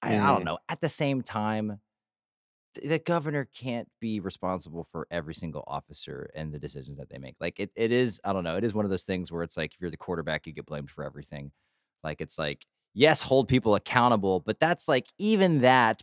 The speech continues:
Speaker 1: based on the criminal justice system that we have here in Texas, right? Like, the system's broken. So, like, what is he gonna do with the system to hold these guys accountable? Like, what can he actually do?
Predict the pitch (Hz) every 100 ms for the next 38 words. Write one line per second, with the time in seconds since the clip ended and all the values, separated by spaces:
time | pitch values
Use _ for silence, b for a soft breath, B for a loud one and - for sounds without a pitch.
0 | - 123 139 - 117 110 107 - - 107
1 | 120 113 107 123 - 113 - 127 - 107
2 | 95 87 92 87 - 131 135 87 82 76
3 | 92 80 73 73 - 71 76 85 80 98
4 | - 85 92 - 127 - 85 85 - 90
5 | 101 95 85 67 78 - b b b -
6 | 123 120 127 156 233 214 - 190 170 151
7 | 107 147 190 139 104 92 92 117 110 -
8 | 101 117 95 - 92 80 80 117 - 104
9 | 95 92 85 90 78 76 85 67 55 69
10 | 67 87 - 139 156 - 131 92 85 -
11 | - -